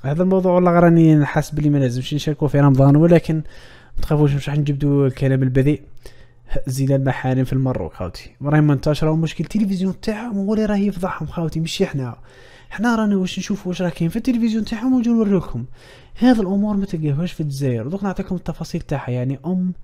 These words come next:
حاشاكم تمارس هذاك الشيء مع وليدها اللي في عمرك تلطاش سنه.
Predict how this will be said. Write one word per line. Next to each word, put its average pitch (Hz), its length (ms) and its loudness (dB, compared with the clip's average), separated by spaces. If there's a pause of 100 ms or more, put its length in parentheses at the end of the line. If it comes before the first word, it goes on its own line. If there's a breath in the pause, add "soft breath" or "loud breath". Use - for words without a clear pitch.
(360 soft breath)
حاشاكم 160 520 -8
تمارس 147 480 -4
هذاك 139 180 -4
الشيء 180 380 -8 (440 soft breath)
مع 127 100 -4
وليدها 147 280 0
اللي 147 100 -2
في 151 120 -6
عمرك 170 220 -6
تلطاش - 480 -12
سنه. 185 380 -4